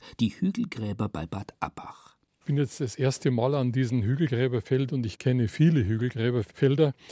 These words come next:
Speaker 2: aber das ist für mich mit eines der imposantesten. Hier sind Hügelgräber in einer Höhe, ja, ich schätze mal, ist acht Meter Minimum. Ich kenne sie in so gewaltigen Ausführungen nicht, auch den Durchmesser, wenn man sich von diesen Hügelgräbern ansieht.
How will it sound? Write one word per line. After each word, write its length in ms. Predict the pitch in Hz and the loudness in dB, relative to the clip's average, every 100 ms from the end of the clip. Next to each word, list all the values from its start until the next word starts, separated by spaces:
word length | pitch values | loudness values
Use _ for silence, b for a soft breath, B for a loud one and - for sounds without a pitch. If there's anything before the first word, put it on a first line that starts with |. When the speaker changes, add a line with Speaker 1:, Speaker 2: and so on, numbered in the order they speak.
| B B B _ - | B B B _ -2
Speaker 2:
aber 380 | 135 123 127 | 4 6 6
das 300 | 113 139 143 | 6 4 4
ist 220 | - 147 - | 2 0 2
für 180 | 160 | 2
mich 300 | 127 143 - | 4 2 0
mit 300 | 131 139 - | 0 0 -2
eines 340 | 120 139 143 - | -2 2 0 0
der 120 | 131 | 2
imposantesten. 1040 | 135 127 135 120 110 113 117 98 - 104 98 | 2 2 2 2 2 2 2 0 -2 -4 -2
Hier 200 | 110 127 | 0 0
sind 260 | 135 110 | 0 0
Hügelgräber 640 | 110 139 170 123 120 131 127 | 0 2 2 0 0 2 0
in 160 | 123 | -2
einer 360 | 120 120 117 104 | -4 -2 0 0
Höhe, 400 | 104 127 139 135 b b b b - | 0 2 0 0 b b b b -10
ja, 100 | 110 | -8
ich 140 | 113 | -6
schätze 360 | - 131 - 135 | -4 -4 -2 -2
mal, 140 | 120 | -2
ist 160 | 113 - | -2 -2
acht 280 | 127 - - | -2 -4 -6
Meter 320 | 131 131 131 | -4 -4 -4
Minimum. 600 | 120 151 147 120 123 139 B B B B B B | -2 0 0 0 -2 -4 B B B B B B
Ich 140 | - - | -20 0
kenne 220 | 175 175 | 6 6
sie 140 | 135 | 6
in 140 | 131 123 | 2 2
so 140 | 127 | 2
gewaltigen 560 | 117 107 110 120 123 117 | 2 2 0 0 -2 0
Ausführungen 640 | 107 117 - 123 113 107 | 0 0 0 0 2 2
nicht, 260 | 110 107 - | 2 0 -2
auch 200 | 120 - | -2 0
den 180 | 127 107 | 0 4
Durchmesser, 640 | 165 180 147 120 - 107 | 4 4 2 -2 -2 -4
wenn 220 | 107 110 | -2 -2
man 80 | 110 | -2
sich 200 | 104 107 | -2 -4
von 180 | - 113 | -4 -2
diesen 260 | 113 113 | 0 0
Hügelgräbern 720 | 104 127 127 104 110 113 110 113 | -2 0 0 0 0 0 -2 -2
ansieht. 520 | 117 117 107 110 | 0 2 2 -2